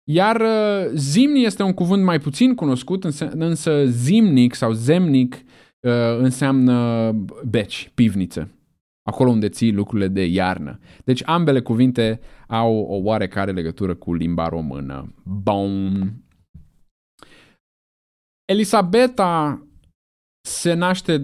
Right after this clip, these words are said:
uh, departe de aceste, uh, probleme. Ea se naște în, uh, sud-vestul Germaniei sau în s-,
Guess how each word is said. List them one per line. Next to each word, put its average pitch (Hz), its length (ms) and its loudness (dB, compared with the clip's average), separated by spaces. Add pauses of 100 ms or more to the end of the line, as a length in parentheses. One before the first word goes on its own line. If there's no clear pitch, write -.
uh, 127 560 2
departe 143 440 2
de 120 60 2
aceste, 95 880 -2
uh, 82 540 -6
probleme. 123 640 0 (360)
Ea 135 100 -2
se 127 120 -2
naște 120 560 0
în, 98 440 -2 (220)
uh, 82 540 -10
sud-vestul 110 840 -2
Germaniei 95 540 -2
sau 87 260 -6
în 90 160 -6 (260)
s-, - 500 -20